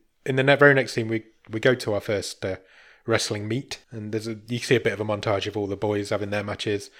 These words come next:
and then it's time for her match, and her dad hasn't shown up yet, but just as she gets in the ring,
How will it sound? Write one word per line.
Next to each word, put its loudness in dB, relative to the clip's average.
and -4
then -2
it's -4
time 2
for 4
her 8
match, -4
and -2
her 0
dad 4
hasn't -2
shown -2
up -12
yet, -2
but -12
just -2
as -4
she -6
gets -2
in -4
the -4
ring, -2